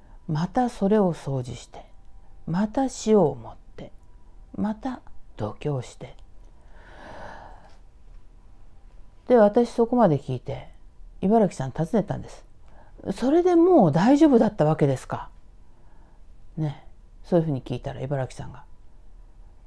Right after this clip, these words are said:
「そう思うだろう」と。「そうじゃないんだよ」と。「実はね、その後も完全には静まらなかっ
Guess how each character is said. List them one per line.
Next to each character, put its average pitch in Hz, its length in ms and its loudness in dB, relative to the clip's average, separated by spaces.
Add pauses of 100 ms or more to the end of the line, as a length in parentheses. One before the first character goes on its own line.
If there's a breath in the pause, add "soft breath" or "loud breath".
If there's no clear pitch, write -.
(540)
「そ - 100 -14
う 107 160 -10
思 156 260 2
う 269 40 2
だ 165 120 -2
ろ 143 120 -2
う」 196 60 -6
と。 - 200 -14 (920)
「そ 160 240 -4
う 262 60 0
じ - 60 -8
ゃ 123 60 -12
な 127 180 -4
い 196 60 2
ん 180 40 2
だ - 120 -10
よ」 - 120 -18
と。 - 80 -20 (1080 soft breath)
「実 156 360 -10
は 139 180 -8
ね、 147 300 -12 (300)
そ 107 160 -12
の 117 160 -8
後 254 220 -4
も 147 180 -4 (380 soft breath)
完 185 300 -2
全 285 240 0
に 311 80 0
は 160 140 -4
静 143 300 -2
ま 180 160 0
ら 277 100 -4
な 285 120 -4
か - 120 -12
っ - 40 -16